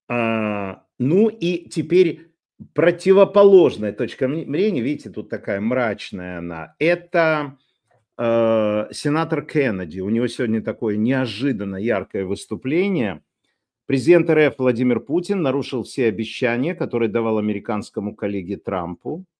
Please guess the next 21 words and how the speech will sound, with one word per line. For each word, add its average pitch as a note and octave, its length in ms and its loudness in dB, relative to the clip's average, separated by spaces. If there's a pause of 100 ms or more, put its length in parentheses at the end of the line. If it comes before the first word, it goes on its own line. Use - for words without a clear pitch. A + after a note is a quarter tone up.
(440)
И A#2 80 -2
вот F3 220 0
что - 220 -2
он C3+ 140 0
говорит. A#2+ 540 -2 (1300)
А, G2+ 460 -2 (800)
Кеннеди F3 420 4
отметил, C#3 580 0
что - 240 -8
Путин, C#3 560 -6
и, C3 280 -4
ну, C3 260 -4 (160)
Гонопольского C3+ 720 0
он F#2 120 -2
посмотрел, A2 640 -6
поэтому A#2 340 -2
у A#2+ 40 -4
него A#2+ 140 -4
такая A2 280 -6
точка A2 320 -8
зрения. E2 360 -10